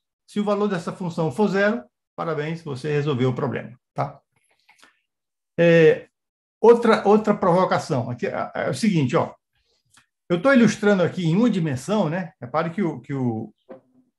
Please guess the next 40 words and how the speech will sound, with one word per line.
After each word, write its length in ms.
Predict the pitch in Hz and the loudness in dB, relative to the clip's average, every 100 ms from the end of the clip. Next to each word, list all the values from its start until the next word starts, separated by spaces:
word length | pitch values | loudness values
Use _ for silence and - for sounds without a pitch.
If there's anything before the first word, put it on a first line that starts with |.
| - | -10
o, 440 | 123 113 117 113 - | -8 -8 -10 -12 -6
de-, 240 | 127 127 | -4 0
em 60 | 135 | 0
função 480 | 160 135 175 180 170 | 2 0 2 2 2
da 100 | 147 | 0
quantidade 500 | 160 - 135 139 127 | 0 -2 0 2 2
de 60 | |
átomos, 380 | 139 196 - 202 | 2 2 2 0
eu 60 | 170 | 0
estou 240 | - 165 | -4 -6
lá 160 | 151 175 | -4 -4
no 100 | 160 | -2
R 220 | 202 190 | -4 -2
três 340 | 214 214 123 | -2 -2 -2
N, 220 | 131 113 104 | -4 -6 -6
né? 140 | 151 | -10
Mas 260 | 196 180 214 | -8 -2 2
em 40 | |
uma, 220 | 254 202 | 2 2
em, 220 | 220 - | 0 0
em 20 | 214 | 0
uma 140 | 247 | 2
dimensão, 680 | 202 175 127 - 226 151 - _ _ _ _ - | 2 0 -2 0 0 0 -4 _ _ _ _ -12
o 120 | 165 | -12
que, 220 | - 208 | -4 -2
o 100 | 175 | -2
que 120 | - | -2
acontece 500 | 196 196 170 170 147 | -2 -2 -2 -2 -2
em 60 | 156 | -4
geral 280 | 151 160 214 | -4 -4 -4
é 20 | |
o 40 | |
seguinte, 520 | 214 208 139 107 - _ _ _ _ _ - | -4 -4 -4 -6 -8 _ _ _ _ _ -8
é, 240 | 160 156 | -4 0
esse 160 | 214 208 | 0 0
problema 520 | - 214 190 196 185 | -2 -2 0 -2 -4
tem 280 | - 196 160 | -6 -6 -4
vários 920 | 113 190 226 202 156 127 - - _ _ _ _ - | -4 -2 0 -2 -4 -8 -14 -20 _ _ _ _ -12
mínimos 440 | 151 160 151 139 | -6 -4 -4 -4
globais 800 | 131 156 123 123 160 208 - - | -4 -4 -2 -2 -4 -6 -12 -20